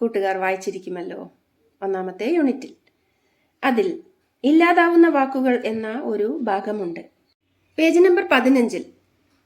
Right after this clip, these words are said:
ഇവിടെ ചോദിച്ചിട്ടുള്ളത് നിങ്ങളുടെ നാട്ടിലെ സസ്യങ്ങൾ, പക്ഷികൾ,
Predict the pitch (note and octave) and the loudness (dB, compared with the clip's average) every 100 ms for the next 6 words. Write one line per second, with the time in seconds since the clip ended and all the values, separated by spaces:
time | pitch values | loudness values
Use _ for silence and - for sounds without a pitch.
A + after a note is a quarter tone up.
0 | _ - - D#4 D4 B3 E4+ - - _ | _ -14 -2 2 4 4 0 -6 -16 _
1 | - C#4+ C#4+ D4 E4+ A#3 G3 C#4+ D4 C#4+ | -2 2 2 2 0 0 2 2 4 4
2 | E4 F#4 F#4 E4 D4 D4 D#4+ D#4 C4 C4 | 4 4 2 2 2 0 2 0 -2 -2
3 | C4 C#4 C4 B3+ - F3 | 0 -2 -4 -8 -6 -4